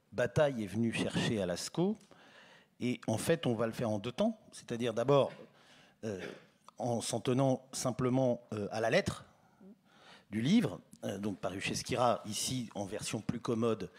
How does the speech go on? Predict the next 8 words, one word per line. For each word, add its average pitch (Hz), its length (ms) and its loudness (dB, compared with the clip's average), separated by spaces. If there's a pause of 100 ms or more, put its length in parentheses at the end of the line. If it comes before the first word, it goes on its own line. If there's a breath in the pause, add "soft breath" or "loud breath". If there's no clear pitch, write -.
(500 soft breath)
euh, 98 160 -8
dans 92 160 -6
l'atelier 101 340 -8
contemporain, 107 720 -8 (200 loud breath)
<laughs> - 280 -20
n'est-ce - 100 -14
pas ? 139 260 -2
Mais 104 140 -6